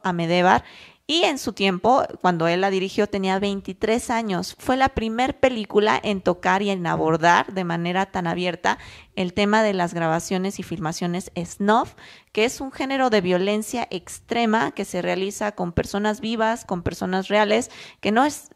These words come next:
parte de una actuación ni de, o sea, bueno, tampoco hay un guión co-, por, como tal, sino que es violencia explícita, explícita al más alto nivel. Y bueno, en esta época, mil novecientos noventa y seis, cuando salió esta película, no se hablaba del tema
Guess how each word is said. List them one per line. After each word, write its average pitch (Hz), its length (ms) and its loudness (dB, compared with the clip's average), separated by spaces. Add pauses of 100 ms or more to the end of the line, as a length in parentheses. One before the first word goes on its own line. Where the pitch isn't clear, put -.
(140)
parte 214 300 2
de 208 80 4
una 190 180 0
actuación 196 720 -2 (240)
ni 170 220 -2
de, 156 260 -2
o 156 120 0
sea, 170 180 -4 (360)
bueno, 208 240 0 (220)
tampoco 165 320 -2
hay 190 140 2
un 202 100 0
guión 240 220 2
co-, 214 180 -6
por, 151 200 -8 (120)
como 170 220 -2
tal, 240 240 2 (380)
sino 190 420 0
que 185 260 0
es - 140 -10
violencia 208 880 0 (120)
explícita, - 1040 -8
explícita 269 720 0
al 175 300 -2
más 175 180 -2
alto 175 160 -6
nivel. 151 240 -6 (440)
Y 247 100 2
bueno, 208 260 6
en 190 160 0
esta 240 240 8
época, 233 320 4
mil 208 160 4
novecientos 196 420 4
noventa 202 320 4
y 226 60 0
seis, 233 240 -2
cuando 165 220 0
salió 165 200 2
esta 180 180 0
película, 226 520 4
no 233 220 0
se - 120 -2
hablaba 196 360 4
del 165 160 -2
tema 180 340 0